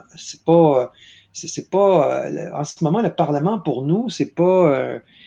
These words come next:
le, le, l'endroit où on va pouvoir, euh, rebâtir. Alors, euh, le résultat de la reconstruction se fera voir au Parlement à la prochaine élection, je l'espère.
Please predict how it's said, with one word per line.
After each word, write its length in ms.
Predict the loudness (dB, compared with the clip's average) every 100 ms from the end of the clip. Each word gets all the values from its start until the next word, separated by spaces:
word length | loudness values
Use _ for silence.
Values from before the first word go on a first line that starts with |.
| -20 _ _ -14
le, 540 | -12 -10 -6 -6 -6
le, 340 | -8 -14 -6 -2
l'endroit 400 | 0 2 4 4
où 80 | 4
on 80 | 2
va 100 | -2
pouvoir, 640 | -4 0 4 4 4 2
euh, 260 | 0 0
rebâtir. 840 | 0 0 2 0 0 2 4 4 -2 _ _ _ _ _
Alors, 380 | -6 -4 -2 -4
euh, 260 | -6 -6 -4
le 180 | -2
résultat 440 | 2 2 2 0 2
de 60 |
la 80 | 4
reconstruction 880 | 2 4 2 2 -4 -4 -2 0 0
se 220 | 2 -2
fera 200 | 0 -2
voir 240 | 2 4 4
au 80 | 2
Parlement 640 | 0 0 -2 -2 -2 -4 -10
à 100 | -10
la 100 | -8
prochaine 340 | -8 -6 -4 -4
élection, 480 | -4 -4 -4 -4 -4
je 60 |
l'espère. 600 | -6 -12 -2 0 0 -6